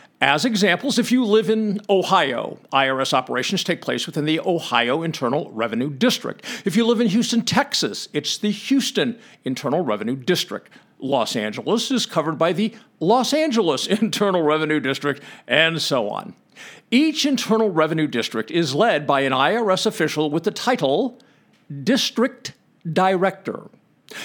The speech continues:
If you want to see the list of current districts and district directors, check out twenty-six C F R three oh one dot seven five one four dash one.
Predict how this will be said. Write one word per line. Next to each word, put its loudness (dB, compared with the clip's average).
If 0
you 2
want 2
to -2
see 0
the 0
list 0
of -4
current -2
districts 0
and 0
district -2
directors, -2
check 2
out 4
twenty-six 0
C 2
F 0
R 2
three 0
oh 2
one 0
dot 0
seven -2
five 0
one 0
four -2
dash 0
one. 0